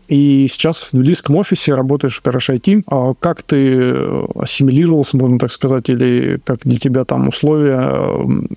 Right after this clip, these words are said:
все ли тебя устраивает? Нравится ли тебе местное окружение?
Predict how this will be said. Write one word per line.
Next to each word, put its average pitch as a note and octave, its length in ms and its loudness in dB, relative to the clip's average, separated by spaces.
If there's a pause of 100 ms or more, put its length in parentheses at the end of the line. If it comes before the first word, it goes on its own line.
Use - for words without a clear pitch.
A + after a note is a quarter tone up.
(160)
все - 160 0
ли C#3+ 120 2
тебя C3 200 -2
устраивает? C3+ 720 -2
Нравится C3+ 720 0
ли A#2+ 80 0
тебе C3+ 440 -2 (220)
местное C3+ 520 0
окружение? C#3 680 0